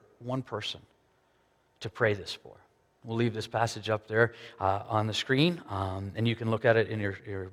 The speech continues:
Bible as well. It's not, the whole thing isn't on there. But let's take a couple minutes. Just bring this,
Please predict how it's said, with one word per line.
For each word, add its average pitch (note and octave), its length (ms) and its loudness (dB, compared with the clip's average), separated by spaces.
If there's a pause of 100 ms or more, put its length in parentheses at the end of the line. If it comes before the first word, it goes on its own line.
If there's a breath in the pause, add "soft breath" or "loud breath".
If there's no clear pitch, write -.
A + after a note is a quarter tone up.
Bible A#2 260 6
as A2 120 -2
well. B2 160 4
It's - 100 -6
not, G2+ 200 -2
the - 80 -12
whole A2 200 0
thing A2 280 -4
isn't G#2 260 -6
on G#2+ 180 -6
there. G#2 240 -10 (520 soft breath)
But G#2+ 80 -10
let's D3 120 -2
take D3+ 200 -6
a - 40 -20
couple C3 260 -4
minutes. G#2+ 440 -8 (960)
Just - 260 -4
bring C3+ 220 4
this, - 320 -4